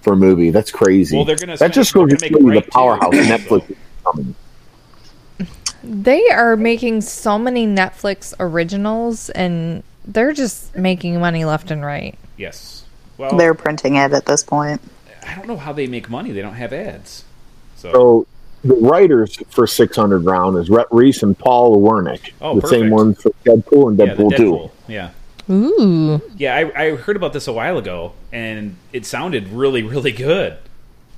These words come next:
Speaker 1: So it centers on six billionaires who fake their own deaths
Speaker 2: Yeah.
Speaker 1: and form an elite team to take down bad guys.
Speaker 2: Yeah. Tell me that doesn't sound great.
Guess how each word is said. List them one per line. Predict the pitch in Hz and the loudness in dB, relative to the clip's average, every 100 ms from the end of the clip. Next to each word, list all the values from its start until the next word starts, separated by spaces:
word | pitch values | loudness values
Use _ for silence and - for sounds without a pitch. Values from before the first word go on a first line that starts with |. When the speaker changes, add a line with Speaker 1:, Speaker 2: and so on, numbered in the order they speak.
| - - - - - - | -20 -20 -20 -20 -20 -2
Speaker 1:
So | - 165 135 - - | 4 6 4 0 2
it | 151 151 | 4 4
centers | - 208 190 135 | 2 4 4 4
on | 135 127 120 | 2 0 0
six | - 190 180 | 0 0 0
billionaires | 131 143 131 107 101 107 - | 2 2 4 2 2 2 2
who | 107 | -2
fake | - 165 160 | 2 2 4
their | 127 117 | 4 4
own | 143 170 160 | 4 4 6
deaths | 110 90 | 4 2
Speaker 2:
Yeah. | 95 104 - | -2 -2 0
Speaker 1:
and | 117 | 0
form | - 143 127 | 2 2 4
an | |
elite | 107 107 156 - _ | 4 6 4 2 _
team | 170 127 107 - - - | 0 2 -2 -4 -14 -2
to | 190 | 0
take | - 139 110 | 4 2 2
down | 123 117 127 | 2 2 2
bad | 131 131 123 113 | 4 4 2 2
guys. | 90 71 - | 2 2 2
Speaker 2:
Yeah. | 233 269 240 139 - - - - - - | 2 4 2 0 -4 -18 -20 -20 -20 -6
Tell | 320 | -4
me | 330 | 0
that | 254 | 2
doesn't | 247 233 | 2 0
sound | 185 214 175 | -4 -4 -2
great. | 175 156 95 | 0 0 -2